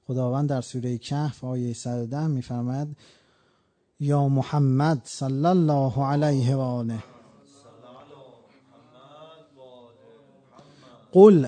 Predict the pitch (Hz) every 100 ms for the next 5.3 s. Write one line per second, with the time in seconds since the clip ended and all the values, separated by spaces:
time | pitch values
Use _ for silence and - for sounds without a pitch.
0 | - 185 160 151 147 143 170 180 147 185
1 | 170 202 208 165 240 - 208 208 208 190
2 | 180 - 139 127 120 104 98 - _ _
3 | 156 170 170 170 165 208 214 208 208 202
4 | 214 214 202 - 190 165 165 160 143 -
5 | 143 139 104